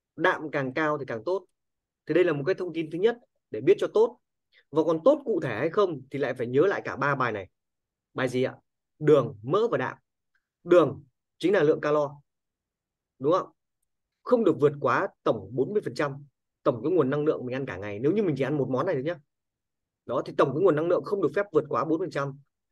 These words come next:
Mỡ không được vượt quá ba mươi phần trăm của cái tổng năng lượng mình ăn vào cả ngày. Và cuối cùng là đạm cũng không được phép vượt quá ba mươi phần trăm.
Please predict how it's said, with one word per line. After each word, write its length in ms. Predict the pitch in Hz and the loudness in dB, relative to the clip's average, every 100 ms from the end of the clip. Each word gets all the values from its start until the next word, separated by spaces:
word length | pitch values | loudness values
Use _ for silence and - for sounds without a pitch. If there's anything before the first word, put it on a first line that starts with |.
| _ _ | _ _
Mỡ 320 | 175 233 247 269 - _ | 2 4 4 0 -8 _
không 240 | - 262 233 | 0 2 4
được 120 | - 135 | 2 2
vượt 120 | 143 147 | 0 0
quá 200 | 214 226 240 233 | 0 2 0 -8
ba 220 | - 196 196 | -2 0 2
mươi 120 | 185 | -2
phần 100 | 135 | -4
trăm 220 | 175 170 143 | -4 -6 -8
của 80 | |
cái 120 | - 156 | -8 0
tổng 180 | 156 107 | 0 2
năng 140 | 160 | 2
lượng 180 | 165 - | 2 2
mình 120 | 127 | -2
ăn 100 | 151 | -2
vào 80 | 131 | -2
cả 140 | 95 | -6
ngày. 240 | 95 104 92 _ _ _ _ _ _ _ | -8 -8 -10 _ _ _ _ _ _ _
Và 120 | 156 | 2
cuối 140 | 156 202 | 4 6
cùng 200 | 196 143 | 6 6
là 60 | 131 | 0
đạm 200 | 143 - _ _ | -2 -4 _ _
cũng 140 | - 208 | -8 -2
không 180 | 214 | 2
được 120 | 170 - 117 | 2 0 -4
phép 140 | 208 214 | -4 -2
vượt 140 | 147 139 | -2 -2
quá 200 | 120 120 | 0 -2
ba 180 | 160 156 | 0 -2
mươi 80 | 135 | -4
phần 80 | 117 | -6
trăm. 240 | 143 139 | -8 -8